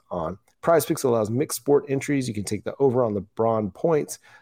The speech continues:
combined with the under on Patrick Mahomes passing yards in the same entry. And if you hit on both, you can win even more.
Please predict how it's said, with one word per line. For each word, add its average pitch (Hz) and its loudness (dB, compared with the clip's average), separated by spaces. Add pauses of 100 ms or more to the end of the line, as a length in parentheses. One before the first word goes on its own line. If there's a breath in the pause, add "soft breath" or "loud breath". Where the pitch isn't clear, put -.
(320 soft breath)
combined 135 4
with 110 2
the - -4
under 127 0
on 107 0
Patrick 123 -2
Mahomes 113 -2
passing 139 2
yards 123 0
in 98 -6
the 87 -6
same 143 0
entry. 143 -2
And 98 -4
if 87 -6
you 87 -8
hit 127 2
on 123 0
both, 147 6 (100)
you 104 -6
can 92 -6
win 135 0
even 117 -2
more. 101 -6